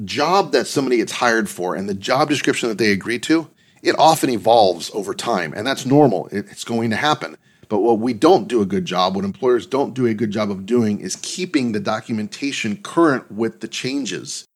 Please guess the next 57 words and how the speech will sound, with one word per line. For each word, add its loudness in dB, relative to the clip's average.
So -2
that 2
job 2
description -2
that -6
they -6
signed, 0
you -8
know, -6
a -6
year 4
ago, -2
fifty 2
percent 4
of 2
it 0
now 2
may 0
have -4
shifted, -2
but -4
we 2
do 0
not 2
do 0
a 0
good -4
job 2
of -8
keeping -4
that 0
up. -2
And -10
that's -10
something -6
that -8
we -10
strongly 0
encourage -2
you -2
to -4
do, -4
is -6
make -6
sure -4
you -2
are -2
dynamic -4
in -2
your -4
job -6
descriptions -8
and -10
you -10
keep -12
them -10
current. -8